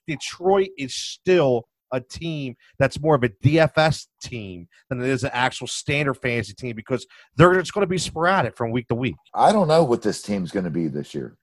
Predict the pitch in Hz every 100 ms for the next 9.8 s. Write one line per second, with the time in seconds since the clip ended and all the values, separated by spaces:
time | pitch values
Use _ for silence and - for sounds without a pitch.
0 | - - 131 117 - 147 147 - 131 120
1 | 123 113 120 90 78 117 131 127 123 113
2 | - 113 - 117 107 - 104 101 92 92
3 | 90 87 78 - - _ _ _ _ -
4 | 92 80 104 87 71 - 101 113 - 101
5 | 98 95 95 92 80 80 85 85 82 76
6 | 80 78 - 95 101 98 90 87 80 73
7 | 78 76 71 _ _ _ _ 104 117 -
8 | - 104 107 110 95 95 92 92 90 92
9 | - 107 110 107 156 143 90